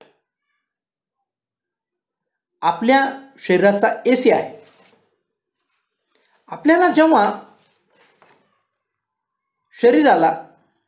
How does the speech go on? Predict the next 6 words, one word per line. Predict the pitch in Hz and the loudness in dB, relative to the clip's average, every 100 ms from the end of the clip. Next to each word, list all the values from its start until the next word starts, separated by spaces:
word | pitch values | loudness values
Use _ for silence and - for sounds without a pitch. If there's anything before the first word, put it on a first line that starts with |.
| _ _ _ _ _ _ _ _ _ _ _ | _ _ _ _ _ _ _ _ _ _ _
तापमान | 185 208 247 370 | -8 -4 0 0
मेंटेन | 370 285 220 214 202 | 2 0 0 -2 -2
करण्यासाठी | 202 160 151 - - - - _ _ _ _ _ _ _ _ | -4 -4 -6 -8 -14 -20 -20 _ _ _ _ _ _ _ _
आवश्यकतेनुसार | 151 214 277 330 - 226 160 - 135 - - _ _ _ _ _ _ _ _ _ _ _ _ _ _ | -2 0 0 -2 -2 -2 -2 -6 -10 -10 -16 _ _ _ _ _ _ _ _ _ _ _ _ _ _
हे | 277 302 | -4 0
नाक | 190 143 - | 0 0 -4